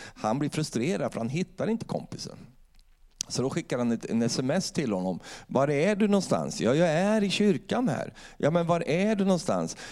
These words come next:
"Jag är vid korset", sa han. Och så får han ett svar. "Vi möts vid korset." Det ska vi göra ikväll. Vi ska mötas vid korset.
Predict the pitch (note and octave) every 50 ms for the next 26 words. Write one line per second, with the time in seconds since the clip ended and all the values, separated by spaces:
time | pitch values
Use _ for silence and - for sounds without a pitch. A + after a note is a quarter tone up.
0 | - - - - C3 D#3 E3 E3+ E3 E3 E3 F3 E3+ E3 F#3+ F#3 - - G3 G#3
1 | G3 - - - - C#3+ - - - - - - - A#3 - - - - - -
2 | _ - - - - - - - - - G2+ - A2+ F#2 - A2+ G#2+ G#2 G#2 G#2
3 | G2+ - - G2+ G2 F2 E2+ E2 E2 F2+ - - - - - - - G2+ G2+ G2+
4 | G2+ A2 B2+ C#3+ B2 F#2+ - - - - - - - - - - - F#2+ F#2 -
5 | - G2 F2+ - - - - - - - - - - - - - - - - -
6 | - - - - - - - _ - - _ _ _ _ - - - _ _ _
7 | - - - - - - - - - - - _ - A#2 A#2+ A#2 - B2 A2 A#2
8 | A2+ G#2+ F#2 F2 F2 - - - - - - - - - - - - - - -
9 | - - - - - - - - - - - - A2+ - A2 G#2 G#2+ G#2+ G#2+ F#2+
10 | - F#2 F#2+ - G#2+ F#2+ - F2+ D#2+ - - - - - - -